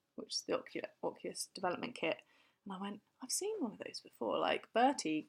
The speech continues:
'cause was talking to me about it, who's my business partner now. And I was like, "I've seen that. Like, where have I seen that before?" And Patrick turned around and went, "Yeah, oh, yes, so, uh, this is a development kit. Um, this is what we're working on." And I went, "Okay,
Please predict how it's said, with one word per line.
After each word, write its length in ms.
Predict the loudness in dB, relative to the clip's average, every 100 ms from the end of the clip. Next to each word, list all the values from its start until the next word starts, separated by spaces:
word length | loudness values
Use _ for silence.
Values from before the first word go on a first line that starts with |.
| -6
'cause 100 | -6
was 120 | -2
talking 480 | -2 -2 -4 -8 -8
to 100 | -6
me 80 | -4
about 200 | 0 -2
it, 80 | 0
who's 200 | 0 2
my 100 | 2
business 300 | 2 2 0
partner 260 | 0 2
now. 340 | 0 0 0 -4 -12 -20 -20 -20 _
And 100 | -8
I 20 | -4
was 140 | -4
like, 100 | -2
"I've 80 | -2
seen 260 | 0 0 0
that. 260 | -2 -2 -4 -10
Like, 240 | -10 -10 -8
where 180 | -4 -2
have 160 | -2
I 60 | -2
seen 220 | 0 4
that 160 | 4 2
before?" 440 | -2 4 6 6 2
And 440 | -4 -4 -6 -10 -12 -6
Patrick 240 | -2 -2 -2
turned 140 | 0
around 100 | 2
and 60 | 4
went, 160 | 2 4
"Yeah, 180 | 6 8
oh, 100 | 8
yes, 240 | 6 6
so, 80 | 6 8 8
uh, 420 | 8 8 6 4 -2 -4
this 180 | -2 0
is 140 | 2
a 520 | 4 6 6 4 2 4
development 340 | 4 4 4
kit. 200 | 2 2 4
Um, 300 | 4 4 0
this 160 | -2
is 80 | -2
what 140 | 0 2
we're 80 |
working 380 | 8 10 8 4
on." 220 | -4 -4 -10 _
And 100 | -2
I 80 | 2
went, 280 | 2 2 -2 _ _ -8
"Okay, 400 | 2 6 6 4